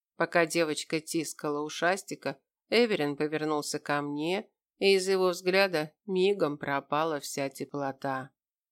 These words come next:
«Джулия, имей в виду, я возьму с тебя клятву, чтобы ты никоим образом не причинила вреда моей дочери». Эм, ну я как бы её доселе спасала. Зачем бы мне поступать по-другому?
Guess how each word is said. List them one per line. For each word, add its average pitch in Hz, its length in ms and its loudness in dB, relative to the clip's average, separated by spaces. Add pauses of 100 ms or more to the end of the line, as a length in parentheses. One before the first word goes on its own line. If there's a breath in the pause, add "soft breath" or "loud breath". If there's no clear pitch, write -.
(200)
«Джулия, 147 680 0
имей 156 360 4
в 180 60 -6
виду, 135 440 -2 (220)
я 147 320 6
возьму 156 340 4
с 160 80 -6
тебя 156 300 2
клятву, 135 760 -2 (180)
чтобы 165 380 0
ты 180 180 2
никоим 156 600 4
образом 156 600 -2 (100)
не 160 180 2
причинила 143 800 0
вреда 135 400 0
моей 135 400 0
дочери». 127 680 -4 (500)
Эм, 185 960 2
ну 185 80 6
я 180 160 8
как 170 280 2
бы 160 120 0
её 160 200 -2
доселе 151 480 0
спасала. 151 800 0 (340)
Зачем 190 460 4
бы 156 100 0
мне 147 160 0
поступать 143 540 -6
по-другому? 143 720 -2